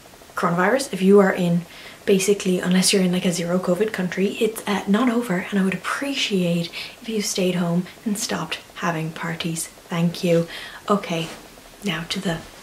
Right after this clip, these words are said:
more fun part. The first dress I'm gonna try on, most of these are dresses.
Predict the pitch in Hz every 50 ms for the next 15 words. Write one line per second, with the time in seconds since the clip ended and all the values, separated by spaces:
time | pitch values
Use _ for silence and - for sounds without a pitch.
0 | - - - 202 190 - - - - - - - - - - - - - - -
1 | 240 202 226 - - - - - 202 190 190 185 - - - - 202 190 190 190
2 | 196 190 185 180 - 190 180 175 175 175 175 175 180 175 - 220 220 240 247 -
3 | - - 302 294 269 247 202 190 190 196 180 175 - - 180 170 175 175 -